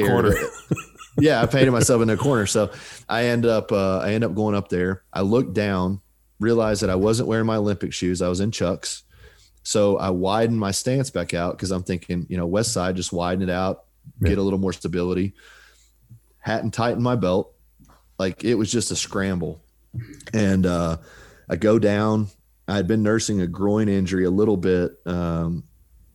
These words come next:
Speaker 2: and it has actually happened on a sandbar in Mexico. It was just kind of one of those weird things where the ocean fell out from under me a little bit when I was walking, and, uh, just strained my groin.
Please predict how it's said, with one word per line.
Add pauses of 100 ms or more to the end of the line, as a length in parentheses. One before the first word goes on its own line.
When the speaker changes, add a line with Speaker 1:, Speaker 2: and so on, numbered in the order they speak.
Speaker 2:
and
it
has
actually
happened
on
a
sandbar
in
Mexico.
It
was
just
kind
of
one
of
those
weird
things
where
the
ocean
fell
out
from
under
me
a
little
bit
when
I
was
walking, (460)
and,
uh, (120)
just
strained
my
groin.